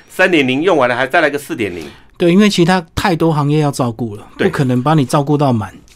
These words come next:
Speaker 1: 对，不，不可能的。
Speaker 2: 嗯。
Speaker 1: 而且现在我们用的钱，什么几千亿啦、几百亿，
Speaker 2: 巨债啊。
Speaker 1: 这些钱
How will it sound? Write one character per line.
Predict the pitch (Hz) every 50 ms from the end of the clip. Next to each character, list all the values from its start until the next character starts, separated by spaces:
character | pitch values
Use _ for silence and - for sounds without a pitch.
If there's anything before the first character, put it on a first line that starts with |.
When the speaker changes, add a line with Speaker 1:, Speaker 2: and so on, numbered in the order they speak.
| - -
Speaker 1:
对， | - 139 117 -
不， | - - - 196
不 | 180 - - 262
可 | - 202 160
能 | 131 113 107 110
的。 | 110 104 92 80 - -
Speaker 2:
嗯。 | 147
Speaker 1:
而 | -
且 | 226 202 180
现 | - - 220
在 | 226 214
我 | 175
们 | 127 131 170
用 | 208 190
的 | 151 131
钱， | - - 107 87 80 80 - - _ _ _ - _ - - - - - - - - - - - _ - -
什 | - - 139
么 | 143 160 226 - -
几 | - - 143 143
千 | 131 139 - 190 190 196 214
亿 | 202 180 170
啦、 | 160 143 143 143
几 | - - - 160 190
百 | 180 156 123 135
亿， | 151 131 104
Speaker 2:
巨 | - - -
债 | 269 226
啊。 | 214
Speaker 1:
这 |
些 | 196 - 156 139 131
钱 | 117 113 113 135 127 139 156